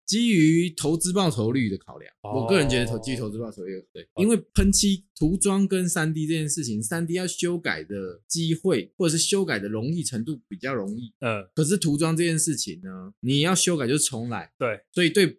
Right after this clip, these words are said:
Speaker 1: 对你外包的厂商来讲，你要修改这个颜色，好啊，重来，你懂吗？你所有的价钱再重算一次。
Speaker 2: 嗯。
Speaker 1: 所以以投资报酬率来看的话，我觉得我学这个，我可以避免重来的机会发生。虽然还是有，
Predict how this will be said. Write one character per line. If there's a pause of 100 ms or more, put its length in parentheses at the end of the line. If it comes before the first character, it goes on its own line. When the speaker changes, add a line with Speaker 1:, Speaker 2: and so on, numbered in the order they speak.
(120)
Speaker 1:
对
你
外
包
的
厂
商
来
讲，
你
要
修
改
这
个
颜
色，
好
啊， (160)
重
来，
你
懂
吗？
你
所
有
的
价
钱
再
重
算
一
次。 (120)
Speaker 2:
嗯。
Speaker 1:
所
以
以
投
资
报
酬
率
来
看
的
话，
我
觉
得
我
学
这
个，
我
可
以
避
免
重
来
的
机
会
发
生。 (200)
虽
然
还
是
有，